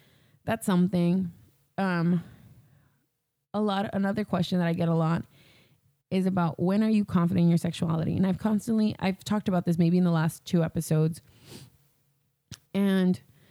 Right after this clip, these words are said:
I've always said the time that you feel like you are confident in your sexuality is when you can walk out of,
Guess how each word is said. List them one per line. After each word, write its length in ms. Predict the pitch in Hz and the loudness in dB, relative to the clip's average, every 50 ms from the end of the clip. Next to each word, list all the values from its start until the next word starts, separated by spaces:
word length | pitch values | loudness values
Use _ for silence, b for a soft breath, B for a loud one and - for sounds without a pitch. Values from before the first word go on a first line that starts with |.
| b b b - | b b b -4
I've 100 | 196 202 | -4 -2
always 240 | 208 220 233 247 220 | -2 -2 -2 -2 -2
said 380 | - 196 180 170 165 160 - - | -2 -2 0 0 0 -2 -2 -6
the 60 | 180 | -4
time 280 | - - 190 196 220 233 | -2 -2 -2 0 0 0
that 120 | 240 226 | 0 0
you 140 | 202 202 196 | 0 0 0
feel 380 | - - 202 190 185 185 185 | 0 0 0 2 2 2 2
like 240 | 185 175 175 170 - | 0 0 -2 -2 0
you 80 | 180 175 | 0 0
are 100 | 180 170 | 0 -2
confident 460 | - - 170 165 165 - 175 165 170 | -2 0 0 0 0 0 0 2 2
in 80 | 170 170 | 4 4
your 100 | 170 165 | 4 2
sexuality 840 | - 175 165 - - 165 160 151 147 160 160 165 165 165 175 175 165 b b b b b b b b b b b b _ _ | 0 -2 -4 -2 -2 0 0 2 2 2 2 2 2 0 0 -2 -4 b b b b b b b b b b b b _ _
is 380 | - 175 170 165 170 175 - - - | 0 2 2 2 2 0 -2 -4 -4
when 560 | - 175 180 170 165 165 165 165 175 196 - - _ _ _ _ _ _ _ _ | -2 0 2 2 2 2 2 2 0 -2 -4 -8 _ _ _ _ _ _ _ _
you 380 | - 196 190 202 202 214 214 202 | 0 2 4 4 4 4 2 0
can 600 | - - - 202 190 180 170 170 165 170 156 B B B B B B B B B B B B B B _ _ _ _ | -4 -2 0 2 2 2 2 2 2 0 0 B B B B B B B B B B B B B B _ _ _ _
walk 240 | 180 180 190 185 - | -2 -2 -2 -2 -2
out 280 | 190 175 170 170 156 - - | -2 0 0 -2 -2 -2 -2
of, 420 | 170 160 160 160 156 170 175 156 | 0 2 2 2 0 0 -2 -6